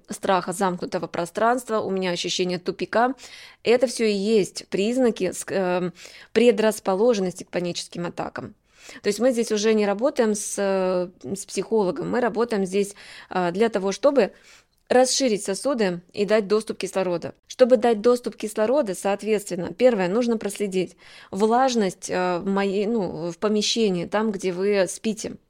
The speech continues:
Это самый первый показатель, на который надо обратить внимание. Потому что если у нас влажность, э, пониженная в том помещении, где мы спим, то, соответственно, там не хватает воды.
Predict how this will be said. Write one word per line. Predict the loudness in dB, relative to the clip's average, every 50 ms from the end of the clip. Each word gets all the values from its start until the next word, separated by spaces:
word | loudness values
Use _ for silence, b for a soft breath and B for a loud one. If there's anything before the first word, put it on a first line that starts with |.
| _ -8
Это | -6 -6 -4
самый | 0 2 2 4 4 2
первый | 2 2 2 2 2 2 -2
показатель, | -8 -8 -8 -6 -4 -2 -2 -2 -2 -2 -4
на | -4 -4
который | -4 -4 -4 -4 -4
надо | -4 -4 -4
обратить | -6 -6 -6 -6 -6 -8 -6
внимание. | -4 -2 -2 -2 -2 -2 -4 -6 -10 -12 _ B B B B B B B B B B -2
Потому | 0 2 4 4 2
что | 2 0 -2
если | -2 2 2 2 2 2 -2 -2
у | -2
нас | 0 0 -2 -2 -4 -6
влажность, | -4 -2 0 0 0 0 -2 -4 -6 -6 -6
э, | -6 -4 -2 -2 -2 -4 -4 0
пониженная | 0 2 4 4 2 2 0 0 0 0 -2 -4 -6 B B B B B B
в | 0
том | 2 2 4 4
помещении, | 2 2 0 0 0 0 0 0 0 0
где | -2 0 2 2 4
мы | 4 2 0
спим, | -4 -6 -8 -6 -4 -4 -4 -6 -8 _ _ _ _ B B B B B B
то, | 2 2 2
соответственно, | 2 2 0 0 2 0 0 0 0 -2
там | 0 0 0 2
не | 2 2 2 0
хватает | 0 -2 -4 -2 -2 -2 0 0 0 -2 -2 -4
воды. | -4 -2 -2 -2 -2 -2 -4